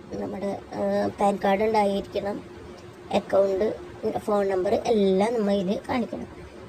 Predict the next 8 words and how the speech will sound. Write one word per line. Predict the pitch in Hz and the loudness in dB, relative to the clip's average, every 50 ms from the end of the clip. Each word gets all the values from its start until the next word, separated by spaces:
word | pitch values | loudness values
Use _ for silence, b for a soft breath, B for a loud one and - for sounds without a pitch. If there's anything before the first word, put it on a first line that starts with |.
| - - - - | -16 -12 -4 0
സമ്പാദ്യത്തിൻ്റെ | 233 226 220 - - 233 208 208 202 - - - 214 208 208 233 240 240 247 - - - - - | 2 2 2 2 2 4 4 4 4 2 -2 -4 -2 0 4 4 4 4 4 2 -2 -6 -8 -6
കണക്കിലും, | - - - 220 214 - - - 220 208 202 226 - - - 196 | -4 -2 -2 -2 -2 -4 -2 0 2 2 2 2 -2 -2 -2 0
ദാ, | 190 180 160 - - - - - - - - - - - - - - - - - - - - - - - - - - - - | 0 0 0 -4 -10 -16 -16 -16 -16 -16 -16 -16 -16 -16 -16 -18 -18 -18 -18 -18 -16 -16 -16 -16 -16 -16 -14 -14 -12 -4 0
ഇന്ത്യയിൽ | - 254 247 240 254 247 247 | 2 2 6 8 8 8 8
നിന്നാണ് | 247 262 262 254 240 240 254 285 285 - - - - - - - - | 8 4 2 2 2 2 2 0 0 -4 -8 -16 -20 -20 -12 -6 -4
എൻ്റെ | 240 233 220 220 214 - - - - | -2 2 2 2 2 0 -2 -4 -2
രചന | 233 220 196 - 208 196 190 185 - - - - - - - - - 220 | 0 0 2 2 2 4 4 2 0 -2 -8 -16 -20 -20 -20 -8 -4 -2
എല്ലാ, | 220 214 208 | 2 4 6